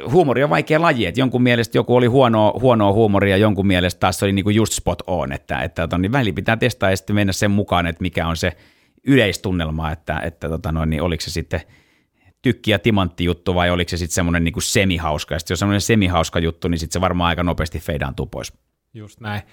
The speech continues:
Speaker 2: No vielä, vielä ehkä tohon äskeiseen tietyllä tavalla palatakseni, niin jos, jos sä mietit hahmogalleriaa tai hahmojen valintaa, niin minkälaiset tekijät sulla rajaa sen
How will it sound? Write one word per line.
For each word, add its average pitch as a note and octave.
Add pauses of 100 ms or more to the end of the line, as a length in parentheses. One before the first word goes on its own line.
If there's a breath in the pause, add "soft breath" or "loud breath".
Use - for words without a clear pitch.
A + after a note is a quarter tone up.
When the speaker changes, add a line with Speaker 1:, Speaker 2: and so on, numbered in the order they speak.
(320 soft breath)
Speaker 2:
No C#3 (480)
vielä, C3+
vielä C#3+
ehkä B2+
tohon B2+ (580)
äskeiseen D3+
tietyllä C#3+
tavalla G#2+
palatakseni, G#2
niin A2
jos, B2
jos B2
sä B2
mietit A#2+
hahmogalleriaa A2+
tai G#2+ (360)
hahmojen G#2+ (100)
valintaa, G#2
niin F#2 (440)
minkälaiset C3
tekijät A2+
sulla G2+
rajaa G2+
sen F#2+